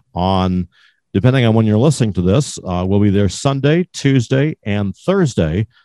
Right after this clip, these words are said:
from two until three P M Pacific time. So if you have any more questions or wanna get a hold of us, that's one great way to do it. You can also email us. Uh, the email address is On the Move. And Move, by the way, the company,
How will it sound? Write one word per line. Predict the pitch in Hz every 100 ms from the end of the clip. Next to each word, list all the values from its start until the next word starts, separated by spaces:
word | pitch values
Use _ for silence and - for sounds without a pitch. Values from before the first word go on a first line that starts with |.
| _ _ _ _
from | _ 98 87 90
two | 87 - 127
until | 120 - 113
three | - - 120
P | 120 143 127
M | 98 95 92
Pacific | 101 - 98 92 -
time. | 117 101 80 78
So | 90
if | 78
you | 90
have | 87
any | 92
more | 87 92
questions | - 165 127 160 151 151 - -
or | 92 95 92 98
wanna | 95 101 92
get | 90
a | 87
hold | 110 131
of | 120
us, | 117 107
that's | - 92 87 -
one | 98 98
great | 92 107 101
way | 101
to | 98
do | 90 104 113
it. | 120 - - _
You | 139
can | 170
also | 165 156 135
email | 147 190 147 110
us. | 113 143 - -
Uh, | 101 101 101 104
the | 101 113
email | 147 143 135
address | 127 143 139 -
is | 104 92 -
On | 110 143 190
the |
Move. | 185 113 85 110 - _ _ _ -
And | 101 104 107
Move, | 107 127 214 214 165 135 - _ _
by | - 113
the | 117
way, | 117 120 117
the | 101
company, | - 151 143